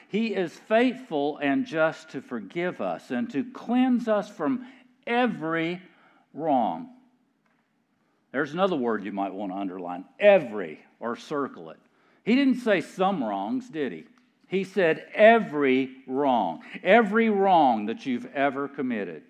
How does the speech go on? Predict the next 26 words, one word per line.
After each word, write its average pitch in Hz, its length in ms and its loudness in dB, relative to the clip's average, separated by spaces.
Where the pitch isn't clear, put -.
You 147 80 -12
see, 240 180 2
today 220 360 4
God 196 500 4
wants 175 320 -6
you 175 440 0
to 156 220 -2
experience 156 640 -6
his 147 200 -10
forgiveness 147 640 -8
and 120 140 -4
his 98 140 -10
presence. 107 880 -8
He 240 140 4
wants 226 360 0
you 175 580 0
to 196 120 0
forgive 180 500 0
yourself. 233 720 2
Sometimes 202 480 -2
that's 226 240 0
the 139 100 -6
hardest 214 540 -2
thing 110 240 -8
to 107 100 -10
do. 127 460 -6